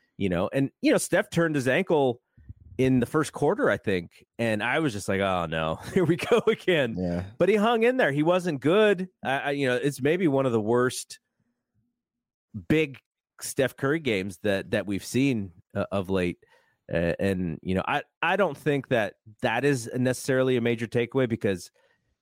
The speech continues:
Speaker 1: again, they, they were all out trying to stop this guy. And he, you know, he was careless. He was too many turnovers. Him and Draymond are just, like, throwing the basketball around.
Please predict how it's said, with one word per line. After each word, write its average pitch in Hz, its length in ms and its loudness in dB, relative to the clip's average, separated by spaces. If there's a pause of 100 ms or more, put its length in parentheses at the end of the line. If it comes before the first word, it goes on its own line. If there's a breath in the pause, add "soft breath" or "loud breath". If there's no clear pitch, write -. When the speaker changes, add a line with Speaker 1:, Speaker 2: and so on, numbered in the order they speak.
(100)
Speaker 1:
again, 90 420 -2
they, 104 240 2
they 107 160 0
were 104 260 0
all 123 280 2
out 92 300 -2 (140)
trying 98 440 -2
to 87 460 -2 (640)
stop - 400 -4
this - 180 -8
guy. 82 480 -4 (440)
And 98 220 0
he, 330 200 4
you 269 140 4
know, 311 60 4
he 339 100 6
was - 140 0
careless. 95 680 -2
He 117 260 0
was - 360 -2 (160)
too - 160 -2
many 202 160 2
turnovers. 101 540 -2
Him 135 100 0
and 123 100 0
Draymond 104 640 0
are 90 80 -2
just, 85 280 -8
like, 87 320 -2
throwing 107 220 0
the 98 80 -2 (120)
basketball 90 520 -4
around. 87 380 0